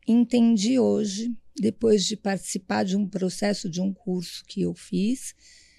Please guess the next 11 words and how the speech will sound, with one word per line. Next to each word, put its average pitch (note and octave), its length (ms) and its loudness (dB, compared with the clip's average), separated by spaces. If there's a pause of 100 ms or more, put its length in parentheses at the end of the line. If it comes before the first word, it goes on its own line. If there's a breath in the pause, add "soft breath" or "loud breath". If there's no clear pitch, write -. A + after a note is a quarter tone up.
(320 soft breath)
é, G3+ 320 4
o G#3+ 80 2
que A#3+ 160 0
foi B3+ 180 4
que - 120 2
realmente A3+ 420 2
aconteceu G3 680 0
e F#3+ 80 2
que G3 120 -2
acontece G3 600 0
com F#3+ 320 0